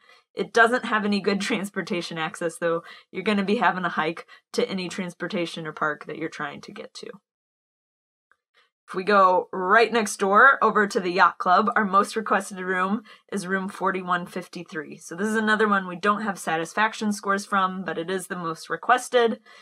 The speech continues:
It's rated as a garden view, so that's slightly more expensive than a standard view. But you can see in the pictures here that you actually get glimpses of both the pool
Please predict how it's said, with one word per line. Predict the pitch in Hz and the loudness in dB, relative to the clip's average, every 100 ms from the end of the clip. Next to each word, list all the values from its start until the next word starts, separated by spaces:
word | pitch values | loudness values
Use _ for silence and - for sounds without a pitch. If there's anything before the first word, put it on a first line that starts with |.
| - _ _ - | -20 _ _ 4
It's | 254 254 | 4 6
rated | 233 220 226 214 | 4 6 4 4
as | 202 | 0
a | 196 | 0
garden | 190 - 190 175 165 170 | -2 4 4 4 -2 -6
view, | 156 151 185 277 _ _ | -6 0 0 0 _ _
so | - 170 | -8 -2
that's | 170 - | -2 -2
slightly | - - 214 220 220 | -10 -2 2 2 0
more | 208 190 | 0 0
expensive | 185 - 180 - 180 | -2 -6 -8 -6 -8
than | 170 | -8
a | 170 | -10
standard | - 165 160 156 | -8 -8 -8 -8
view. | 151 151 160 _ _ _ _ - | -8 -6 -6 _ _ _ _ 4
But | 247 262 | 6 6
you | 202 | 4
can | 208 202 | 0 -2
see | 202 | -2
in | 202 | -4
the | 190 | -2
pictures | 196 208 - 196 | -4 -2 -2 -2
here | - 190 | -2 -4
that | 175 | -4
you | 175 | -2
actually | 190 220 233 226 | 0 0 0 0
get | 202 - | 0 -2
glimpses | 202 214 - 175 165 | -2 -2 -4 -6 -6
of | 196 175 | -8 -4
both | 202 202 | -2 -2
the | 185 | -8
pool | - 226 214 202 | -6 0 2 2